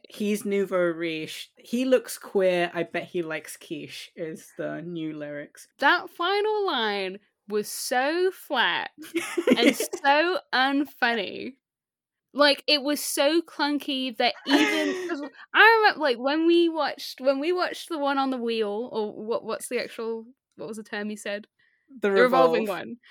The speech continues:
Speaker 2: So when we watched the Revolve, the whole audience is laughing at the original lyrics about them being queer and,
Speaker 1: Yeah.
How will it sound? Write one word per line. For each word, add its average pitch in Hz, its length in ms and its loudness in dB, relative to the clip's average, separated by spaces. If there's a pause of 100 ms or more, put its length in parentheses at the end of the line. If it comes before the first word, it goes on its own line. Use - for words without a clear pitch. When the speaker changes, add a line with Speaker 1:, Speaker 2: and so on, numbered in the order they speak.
(160)
Speaker 2:
So 277 220 6
when 294 140 6
we 370 140 2
watched 359 240 -2
the 330 80 -2
Revolve, 208 680 -4 (640)
the 330 120 4
whole 339 340 4
audience 285 360 0
is 220 120 -6
laughing 214 680 0
at 196 260 -4
the 214 140 -2
original 208 440 -2
lyrics 208 500 2
about 208 460 -2
them 202 200 -4
being 190 480 -4
queer 180 500 -4
and, 190 140 0
Speaker 1:
Yeah. 190 640 -2